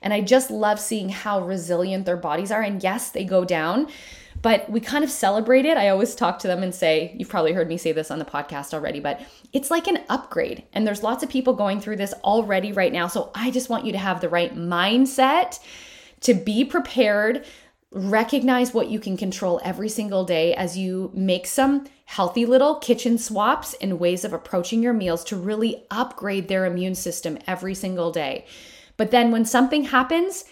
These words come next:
you're ready to jump into action and to help take care of them. And in the process,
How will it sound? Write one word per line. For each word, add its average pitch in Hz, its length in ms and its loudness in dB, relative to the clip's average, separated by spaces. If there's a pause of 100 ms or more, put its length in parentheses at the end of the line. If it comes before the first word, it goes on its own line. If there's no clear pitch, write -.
(400)
you're 247 260 6
ready 254 480 4
to 240 140 -2
jump 247 260 4
into 254 240 6
action 220 480 -2
and 220 160 0
to 233 80 0
help 233 260 -2
take 247 220 -2
care 240 300 0
of 254 120 0
them. 160 380 -2
And 220 220 2
in 233 160 4
the 202 80 0
process, 208 840 0